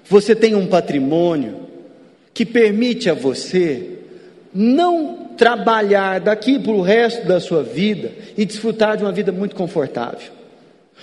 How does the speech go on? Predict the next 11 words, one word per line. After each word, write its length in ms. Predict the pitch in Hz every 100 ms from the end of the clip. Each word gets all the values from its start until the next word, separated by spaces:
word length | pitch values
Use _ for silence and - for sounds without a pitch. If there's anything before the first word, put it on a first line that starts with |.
| -
Você 260 | - 247 254
tem 220 | - 269
um 140 | 262 233
círculo 680 | - - 262 285 277 196
de 120 | 185
relacionamentos 760 | 180 180 170 170 139 135 214 214
que, 100 | -
mesmo 300 | 233 320 -
que 60 | 226
você 280 | 247 269
perca 840 | 254 - - - 254 254 - 190